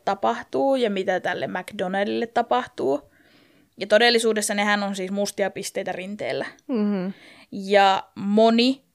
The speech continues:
Speaker 1: kuten esimerkiksi tämmönen Graham Bowley, mikä on siis New York Timesin tutkiva toimittaja, niin kiistää nämä kaikki väitteet, koska niissä kuvissa voi olla vaikka kiviä.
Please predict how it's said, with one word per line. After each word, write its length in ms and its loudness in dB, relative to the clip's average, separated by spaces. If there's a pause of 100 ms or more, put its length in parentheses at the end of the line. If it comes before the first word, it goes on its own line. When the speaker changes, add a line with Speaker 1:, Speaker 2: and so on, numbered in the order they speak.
(140)
Speaker 1:
kuten 320 -2
esimerkiksi 560 -6
tämmönen 340 -6
Graham 500 -2
Bowley, 340 2
mikä 320 -2
on 180 -4
siis 340 -8
New 160 -4
York 260 -2
Timesin 340 -6
tutkiva 380 -6
toimittaja, 600 0 (400)
niin 300 -2 (680)
kiistää 520 2
nämä 120 4
kaikki 300 -2
väitteet, 460 2
koska 540 -2
niissä 240 -8
kuvissa 380 -4
voi 120 -2
olla 100 -2
vaikka 180 -8
kiviä. 420 -10